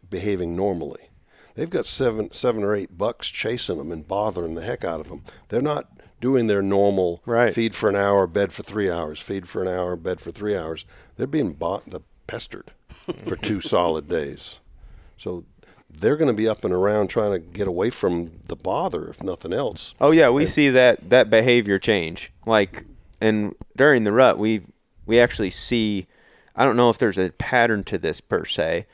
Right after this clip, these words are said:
Speaker 2: but we see mature bucks push estrus does up against something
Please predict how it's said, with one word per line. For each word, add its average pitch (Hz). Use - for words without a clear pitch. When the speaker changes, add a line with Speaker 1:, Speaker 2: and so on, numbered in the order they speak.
Speaker 2:
but 117
we 110
see 135
mature 113
bucks 92
push -
estrus 113
does 92
up 104
against 110
something 87